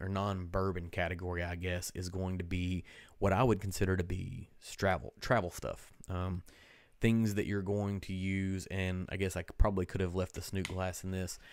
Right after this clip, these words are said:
but things that you might wanna carry with you, uh, when you're going somewhere. I don't have this yet, but I saw where Aged in Ore put out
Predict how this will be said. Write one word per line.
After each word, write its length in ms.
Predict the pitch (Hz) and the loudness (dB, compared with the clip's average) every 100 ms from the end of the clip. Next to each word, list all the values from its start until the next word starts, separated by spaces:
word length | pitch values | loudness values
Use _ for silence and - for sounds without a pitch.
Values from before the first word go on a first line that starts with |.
| - - - | -20 -10 -2
but 140 | - | 2
things 160 | 131 107 | 2 2
that 80 | |
you 80 | 92 | 2
might 240 | 104 101 87 | 2 2 0
wanna 220 | 98 90 | -2 -4
carry 360 | - 104 95 | -2 2 2
with 300 | 90 92 - | 2 0 -2
you, 80 | - 151 110 - | -6 -8 -10 -8
uh, 360 | 90 - 92 | -8 -6 -8
when 180 | 95 95 | -6 -6
you're 100 | 90 | -4
going 240 | 95 101 | -2 -2
somewhere. 320 | 104 117 131 131 - - - | -2 -2 -2 -2 -10 -16 -6
I 60 | 98 | -4
don't 140 | 98 | 0
have 180 | 101 98 | 2 4
this 180 | 101 104 | 4 6
yet, 200 | 104 - - - - - - - - - - | 4 4 -8 -20 -20 -20 -20 -20 -20 -12 0
but 140 | 95 | 0
I 60 | 87 | 2
saw 320 | - 92 95 | 0 2 4
where 260 | 92 92 - | 4 2 2
Aged 280 | 92 98 90 | 0 0 0
in 120 | 90 | -4
Ore 320 | - 95 92 | -2 0 2
put 240 | - - 90 | 2 2 4
out 260 | 90 87 | 4 2